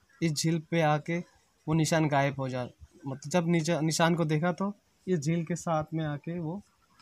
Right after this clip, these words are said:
निशान जो गायब, मतलब, है ही नहीं, suicide कर लिया टाइप।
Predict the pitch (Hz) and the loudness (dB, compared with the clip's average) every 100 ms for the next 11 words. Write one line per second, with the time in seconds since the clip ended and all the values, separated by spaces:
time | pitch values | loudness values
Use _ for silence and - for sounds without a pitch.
0 | _ _ - 135 135 143 143 143 185 - | _ _ -10 -8 -4 -4 -4 -4 -6 -10
1 | _ _ - _ 135 151 151 147 _ - | _ _ -20 _ 0 2 2 -2 _ -20
2 | - _ _ _ - 131 139 127 170 185 | -20 _ _ _ -14 -10 -6 2 4 6
3 | 160 147 - 151 156 151 147 135 127 139 | 4 0 -6 -4 -2 -2 -2 -8 -8 -12
4 | - - 127 | -18 -8 -6